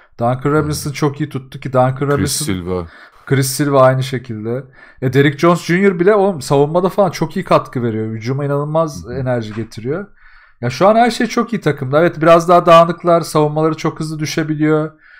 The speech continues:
Speaker 1: Şutları girmediği zaman Allah ne yapacağız? Hadi bakalım Butler'ı atalımdan kaçamayabiliyorlar ya da Dragic orada devreye girebiliyor. Dragi-, şu anda Dragic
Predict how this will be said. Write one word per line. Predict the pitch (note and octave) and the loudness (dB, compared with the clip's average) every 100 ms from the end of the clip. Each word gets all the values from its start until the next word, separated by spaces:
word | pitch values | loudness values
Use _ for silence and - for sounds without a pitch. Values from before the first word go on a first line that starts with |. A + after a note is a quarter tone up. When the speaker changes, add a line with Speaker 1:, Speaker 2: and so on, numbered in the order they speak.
| _ | _
Speaker 1:
Şutları | - C3+ C3 D#3 D#3 | -10 -10 0 2 2
girmediği | D3+ D#3 D3+ D#3 | 0 0 -2 -2
zaman | D#3 D3+ D#3 D3 | 0 2 2 2
Allah | C#3 D3+ D3 D3 | 2 4 2 6
ne | |
yapacağız? | D3+ D#3 C#3+ C#3+ B2+ C3+ | 4 4 0 0 0 0
Hadi | C#3+ D3+ | 0 2
bakalım | D3+ D3+ C#3 C3 | 0 0 0 2
Butler'ı | C#3 - D3+ C#3+ | 0 0 0 0
atalımdan | C#3 D3 C#3 C#3 C3+ C#3 C3+ | 0 -4 -4 -10 -2 -2 -2
kaçamayabiliyorlar | - C3+ D3+ C#3+ C#3 C3+ C#3 B2+ | -6 -2 -2 0 -2 2 2 2
ya | A#2 | -2
da | A#2 | -2
Dragic | B2+ B2+ B2+ - | -2 -4 -8 -8
orada | B2 A2+ G#2 | -6 -6 -6
devreye | A2 G#2+ A2 | -6 -6 -6
girebiliyor. | G#2+ G#2 G2 G2 G#2+ C3 _ - _ _ | -6 -8 -10 -10 -10 -10 _ -20 _ _
Dragi-, | A2+ B2 C#3+ B2+ | -8 -8 -8 -10
şu | - D3 | 0 2
anda | F#3 F#3 D3+ | 2 -2 -2
Dragic | D#3+ G#3 F#3 G3+ | 0 0 -2 -10